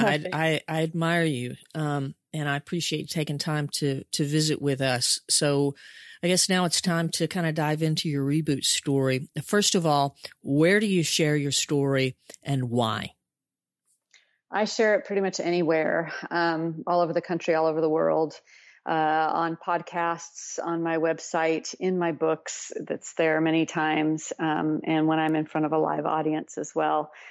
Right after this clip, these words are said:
Speaker 2: That wasn't always the case. I was terrified for years and years to let it out, terrified of,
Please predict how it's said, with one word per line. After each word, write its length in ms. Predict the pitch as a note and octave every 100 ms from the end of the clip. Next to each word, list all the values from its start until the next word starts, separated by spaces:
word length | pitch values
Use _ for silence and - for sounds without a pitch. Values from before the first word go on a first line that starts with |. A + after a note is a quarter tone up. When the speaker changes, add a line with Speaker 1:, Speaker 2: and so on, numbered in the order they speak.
| - G#3
Speaker 2:
That 180 | G#3+
wasn't 260 | B3 B3 A3
always 300 | G3 G#3 G3+
the 80 | F#3+
case. 380 | - F#3+ F#3+ -
I 40 |
was 120 | D#3+
terrified 800 | - - E3+ F3 - E3 E3 E3+
for 180 | - -
years 440 | D#3 C#3+ D#3+ D#3+ D#3+
and 140 | D#3
years 320 | D3+ D3+ D#3
to 140 | - D#3
let 160 | D3+
it 80 | D#3
out, 400 | D#3 D#3 - - - - - _
terrified 800 | - G3+ F#3+ - F3+ F3 F3 F3
of, 240 | E3 -